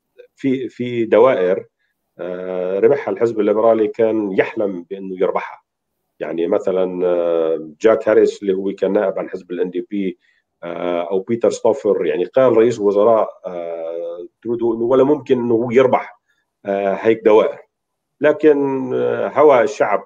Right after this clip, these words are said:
آه، هنالك قال إنه في ضمن، آه، تصويت استراتيجي صوت كله للحزب الليبرالي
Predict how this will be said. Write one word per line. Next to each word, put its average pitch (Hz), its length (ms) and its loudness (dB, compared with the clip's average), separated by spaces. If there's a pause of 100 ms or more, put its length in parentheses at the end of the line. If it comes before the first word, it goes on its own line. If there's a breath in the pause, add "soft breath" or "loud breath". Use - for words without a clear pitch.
(120)
آه، 95 380 -6
هنالك 117 420 -4 (440)
قال 117 260 0
إنه 110 380 -2 (340)
في 117 280 2
ضمن، 107 500 2
آه، 87 680 -4
تصويت 110 320 -8
استراتيجي 104 600 -8
صوت 107 400 0
كله 107 260 0
للحزب 98 300 -6
الليبرالي 92 580 -4